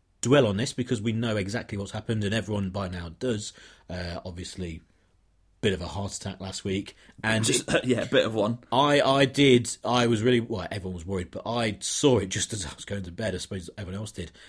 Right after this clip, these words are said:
Speaker 1: and was really worried. And then obviously the next day, um, turns out he's fine because of fast action and, uh, defibrillators and all that. Had his operation.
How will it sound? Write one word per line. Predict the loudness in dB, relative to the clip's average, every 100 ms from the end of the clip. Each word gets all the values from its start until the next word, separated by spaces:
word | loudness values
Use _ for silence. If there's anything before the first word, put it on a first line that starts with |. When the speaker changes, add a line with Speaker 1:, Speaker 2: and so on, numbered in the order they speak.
| -14 0
Speaker 1:
and | 2 4 2 0
was | -2 -4 -4
really | -6 -2 0 0 -2
worried. | -4 -4 -4 -4
And | -2
then | -2
obviously | -2 -6
the | -6
next | -6 -6 -6
day, | -4 -2 -4 -8 -20 _ -6
um, | -2 0 -2 -4
turns | -2 -2 0
out | -4
he's | -4
fine | 0 2 4 2
because | 0 2 2 2 -2
of | -4 -4 -6 -20 _ _ _ _
fast | -8 -6 -4
action | -4 -6 -6 -4 -2
and, | -4 -4 -8 -6
uh, | -6
defibrillators | -6 -8 -6 -6 -4 -6 -6 -8 -8 -16 -8
and | -4 -2
all | -2
that. | -2 -4 -8
Had | -4 -2
his | -2
operation. | -4 -4 -2 -4 -4 -4 -4